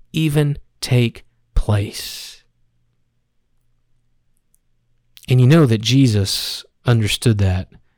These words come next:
as well. And so finally, Jesus gives the alternative as he closes the little portion of his sermon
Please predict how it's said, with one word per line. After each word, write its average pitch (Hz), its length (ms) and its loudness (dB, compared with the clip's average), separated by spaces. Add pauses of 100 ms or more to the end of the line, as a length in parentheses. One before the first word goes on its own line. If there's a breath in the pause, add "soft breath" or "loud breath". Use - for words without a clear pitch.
(280)
as 101 200 -2
well. 90 460 -6 (2750)
And 180 120 4
so 180 160 4
finally, 233 340 0
Jesus 147 460 0
gives 139 320 2
the 123 180 2
alternative 113 880 2
as 110 200 -2
he 120 120 -4
closes 117 720 0 (280)
the 120 120 2
little 123 220 2
portion 135 520 0
of 110 260 -4
his 110 360 -4
sermon 107 560 -4